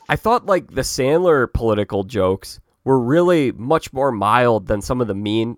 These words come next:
political stuff they do these days, because he went after both sides, and it was just fun. It was goofy, and it was silly. It wasn't, like,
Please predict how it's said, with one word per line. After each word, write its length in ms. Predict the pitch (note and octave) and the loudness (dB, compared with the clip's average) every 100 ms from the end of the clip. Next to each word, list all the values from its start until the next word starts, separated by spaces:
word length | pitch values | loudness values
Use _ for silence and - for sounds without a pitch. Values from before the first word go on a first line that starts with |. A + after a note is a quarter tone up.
| _ | _
political 400 | - A#2+ A#2+ B2+ | -2 -2 0 -4
stuff 280 | - B2+ - | -2 -2 0
they 120 | C3 | -6
do 180 | A#2 C3+ | -4 -4
these 220 | C3 C3+ | -2 -4
days, 300 | A#2+ C3+ C#3+ | -2 0 0
because 420 | B2 A#2 A#2+ G#2 - _ _ - | -2 -4 -2 -2 -8 _ _ -6
he 100 | C#3+ | 0
went 180 | E3 E3 | 2 2
after 260 | D#3 D3 | 0 -2
both 240 | A2 A#2+ B2 | 2 2 2
sides, 600 | B2+ G#2+ A2 G#2+ G#2+ - | 2 4 4 4 0 -2
and 180 | A2+ C3 | -2 0
it 60 | |
was 120 | D#3 D3+ | 0 -2
just 160 | E3+ | -8
fun. 340 | - E3+ D#3 F2 | -4 0 0 0
It 80 | E2 | -2
was 140 | A#2+ | -2
goofy, 640 | - B2 B2 C3 B2+ B2+ - | -2 -4 -2 -2 -2 -2 -2
and 120 | A2+ | -2
it 20 | |
was 140 | A#2 A2 | -2 -2
silly. 360 | C#3 B2+ F#2+ | 0 0 0
It 100 | C#2 | 0
wasn't, 440 | A#2 A#2+ B2 B2 - _ _ _ - | 0 2 2 0 -2 _ _ _ 0
like, 360 | A#2 G#2+ - | 0 0 -6